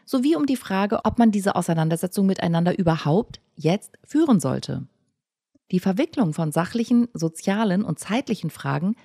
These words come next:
in denen sich die Widerspruchskommunikation entfaltet, ist ein weiterer Grund für die Eigendynamik von Konfliktsystemen.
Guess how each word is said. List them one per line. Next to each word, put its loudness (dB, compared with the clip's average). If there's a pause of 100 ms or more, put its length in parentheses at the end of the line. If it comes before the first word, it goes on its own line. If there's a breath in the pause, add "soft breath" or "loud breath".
(260 soft breath)
in 0
denen 2
sich -4
die -2
Widerspruchskommunikation -2
entfaltet, -4 (300 soft breath)
ist -8
ein 0
weiterer -2
Grund -4
für -6
die -4
Eigendynamik -2
von 0
Konfliktsystemen. -2